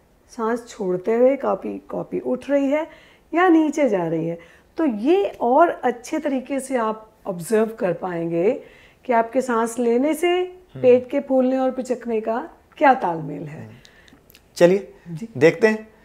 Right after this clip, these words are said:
Speaker 2: तो आज के सत्र में यही इतना ही, मगर इसे क्लोज करने के लिए, इसका समापन करने के लिए,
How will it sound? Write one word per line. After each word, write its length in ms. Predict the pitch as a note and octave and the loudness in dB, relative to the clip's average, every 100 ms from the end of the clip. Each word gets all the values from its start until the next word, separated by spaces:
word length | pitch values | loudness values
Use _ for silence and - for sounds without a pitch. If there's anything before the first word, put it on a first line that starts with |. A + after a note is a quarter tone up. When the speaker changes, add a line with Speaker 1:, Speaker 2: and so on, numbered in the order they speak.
| _ - - _ | _ -20 -20 _
Speaker 2:
तो 600 | D3+ D3 C#3 B2 A#2 - _ - | 4 6 4 2 -2 -8 _ -8
आज 220 | B2+ C3 | -4 -2
के 100 | - | -4
सत्र 320 | D3 D#3 D3+ D#3 | -4 -4 -4 -4
में 320 | D#3+ E3 - _ _ _ _ _ - | -4 -6 -10 _ _ _ _ _ -10
यही 260 | A#2+ A2+ | -8 -8
इतना 340 | C#3+ B2+ B2+ C3 | -8 -8 -8 -8
ही, 240 | B2 G#3 - _ _ _ _ - | -6 -10 -12 _ _ _ _ -6
मगर 340 | C#3+ C#3+ F#3+ - - _ _ - | 0 2 2 0 -20 _ _ -10
इसे 360 | C#3+ D#3+ D#3 - _ - | -4 -4 -6 -18 _ 0
क्लोज 340 | E3 F#3+ G3+ | 6 6 6
करने 320 | E3 B2 A#2+ | 4 0 -2
के 140 | A2 G#2+ | -8 -14
लिए, 100 | A2 | -16
इसका 180 | - B2+ | -12 -12
समापन 560 | - C3+ C#3 C#3+ F3 | -8 -2 -2 0 -2
करने 360 | D3+ B2 A#2+ A2 | -2 -4 -6 -12
के 160 | - | -14
लिए, 220 | G#2 B2 | -14 -14